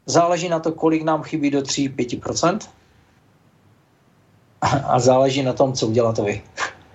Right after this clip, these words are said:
Jo? Já jsem, já věřím, že tak to funguje a je, na rovinu, já jsem se z bojových sportů nebo z mého života naučil jít systémem malých kroků. Já dělám maximum, nechávám svobodnou vůli na to, jestli se to někdo přidá. Fakt nehodnotím.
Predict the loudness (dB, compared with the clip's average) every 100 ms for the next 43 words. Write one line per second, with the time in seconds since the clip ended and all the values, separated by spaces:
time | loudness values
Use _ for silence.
0 | -20 -14 -4 0 2 0 -2 -8 0 4
1 | 4 2 -4 -2 2 4 4 0 2 2
2 | 0 -2 -4 -2 -2 -4 -6 -2 0 2
3 | 2 2 0 -2 -2 2 4 4 0 0
4 | 2 0 -2 -10 -8 -4 -2 0 2 2
5 | 0 -2 -2 0 0 2 2 2 4 4
6 | 4 0 2 2 2 2 0 2 2 0
7 | -10 -20 _ _ _ 0 2 2 2 4
8 | 4 4 4 2 0 -2 -2 0 0 2
9 | -2 2 2 4 2 0 -2 -4 -4 0
10 | 0 0 0 2 4 4 2 0 -2 0
11 | 2 2 4 2 2 0 0 0 0 2
12 | 2 2 0 0 0 2 2 4 2 0
13 | -2 2 4 4 2 -2 0 0 2 0
14 | 0 -2 -4 -8